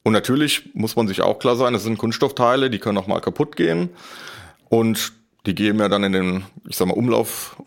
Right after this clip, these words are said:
äh, Umweltkreislauf zurück, tun die recyceln. Und dafür muss aber ein neues Teil gemacht werden. Oder es wird auch einfach, ich sag mal, unser Fahrzeugbedarf wächst ja auch immer weiter. Das heißt, immer neue Komponenten, immer neue Drehgestelle und die bedürfen ja auch neue Abdeckungen.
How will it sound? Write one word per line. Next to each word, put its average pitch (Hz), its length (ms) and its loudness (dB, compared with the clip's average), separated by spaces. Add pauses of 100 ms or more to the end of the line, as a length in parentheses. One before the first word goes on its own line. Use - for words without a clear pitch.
(120)
äh, 104 60 2
Umweltkreislauf 127 720 2
zurück, 143 560 -2
tun 110 120 2
die 104 60 2
recyceln. 170 760 2 (500)
Und 113 140 4
dafür 110 220 4
muss 110 160 0
aber 104 140 4
ein 90 40 0
neues 87 260 0
Teil - 180 -2
gemacht - 320 -8
werden. - 220 -6 (360)
Oder 202 220 6
es 110 160 -2
wird 117 160 2
auch 113 200 0
einfach, 107 360 0
ich - 80 -8
sag 107 100 0
mal, 107 60 2
unser 104 160 2
Fahrzeugbedarf 107 720 0
wächst 107 220 0
ja 98 80 6
auch 101 180 4
immer 143 160 2
weiter. 135 320 4
Das 104 160 0
heißt, 90 220 0
immer 101 160 2
neue 92 240 2
Komponenten, 107 600 0
immer 101 200 2
neue 90 200 2
Drehgestelle 120 680 2
und 101 160 0
die 107 80 0
bedürfen 98 420 0
ja 110 80 6
auch 95 160 0
neue 87 240 0
Abdeckungen. - 540 -6